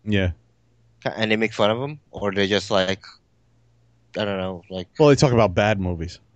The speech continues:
Speaker 1: Like, how did,
Speaker 2: Okay.
Speaker 1: how did this get made? Like, uh,
Speaker 2: Is it like Mystery Science Theater three thousand, like, where they, like,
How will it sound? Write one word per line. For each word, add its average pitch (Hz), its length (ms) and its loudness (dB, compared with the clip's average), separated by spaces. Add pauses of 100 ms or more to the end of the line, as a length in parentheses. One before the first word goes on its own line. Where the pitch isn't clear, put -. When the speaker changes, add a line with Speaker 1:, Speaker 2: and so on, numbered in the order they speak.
(140)
Speaker 1:
Like, 98 140 0
how 104 180 2
did, 95 100 -4
Speaker 2:
Okay. 120 280 0
Speaker 1:
how 98 100 4
did 104 200 0
this 95 160 -2
get 82 160 -6
made? 92 400 -2
Like, 90 360 0
uh, 82 280 -2 (140)
Speaker 2:
Is 113 180 -2
it 117 40 4
like 107 200 6
Mystery 113 400 0
Science 107 500 -2
Theater 107 320 -4
three 113 180 -10
thousand, 110 480 2
like, 107 140 -2
where 101 120 -4
they, 98 160 -2
like, 92 220 -4